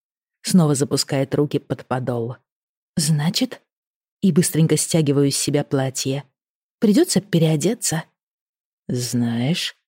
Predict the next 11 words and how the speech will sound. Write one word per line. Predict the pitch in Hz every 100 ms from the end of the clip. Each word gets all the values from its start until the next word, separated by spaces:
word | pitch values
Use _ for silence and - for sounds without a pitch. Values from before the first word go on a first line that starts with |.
| _ _ _ _ -
а | 135 143
мне | 151 165 170
вдруг | 165 185 -
расхотелось | 180 170 - 185 185 120 113 110 - 131
на | 120 117
лыжи. | 123 120 120 120 120 _ _ _ _ _ _ -
Останавливается | - 151 139 135 147 143 139 147
голодным | 147 143 143 135 131
взглядом | 131 131 139 151 147 143 _
на | 147
груди. | 139 143 135 131 120 123